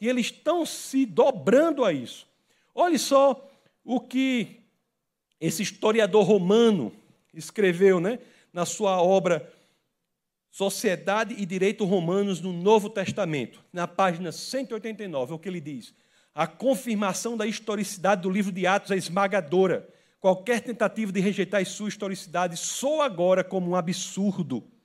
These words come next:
Olha aqui o que o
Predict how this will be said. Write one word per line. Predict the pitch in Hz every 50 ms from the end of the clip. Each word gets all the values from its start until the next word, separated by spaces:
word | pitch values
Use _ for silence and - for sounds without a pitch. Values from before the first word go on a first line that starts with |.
| _ _ _ _ _ _ _ _ _ _ _ _ _
Olha | - 214 285 339 330 311
aqui | 277 - - - 233 262 262 285 277 - - - _ _ _ _ _ _
o | - 214 240
que | 233 247 247 - 233 254 254 247 247 208 - - - _ _ _ _ _ _ _
o | - 208 240 247 240 233 208 233 - -